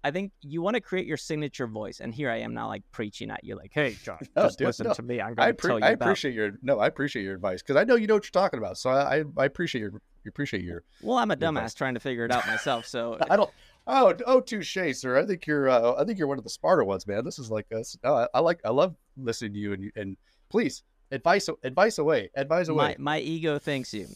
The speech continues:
Speaker 1: Um,
Speaker 2: Okay, you're welcome.
Speaker 1: I, I, I, I just think that there's something about, um,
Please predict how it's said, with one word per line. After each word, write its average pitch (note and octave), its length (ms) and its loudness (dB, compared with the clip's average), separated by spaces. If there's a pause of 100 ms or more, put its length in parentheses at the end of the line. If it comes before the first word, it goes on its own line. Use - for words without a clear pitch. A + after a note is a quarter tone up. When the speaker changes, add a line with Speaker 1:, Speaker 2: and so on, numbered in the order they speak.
(160)
Speaker 1:
Um, B2+ 340 -4
Speaker 2:
Okay, A#2 160 2
you're A2 100 2
welcome. A2+ 260 0
Speaker 1:
I, D3+ 180 0
I, D3+ 220 0
I, D3+ 240 -2
I D#3 100 2
just E3 220 -4
think E3+ 160 -6
that C#3+ 140 -2
there's C#3 180 -2
something C#3+ 320 -4
about, B2 400 0 (100)
um, A2+ 600 -4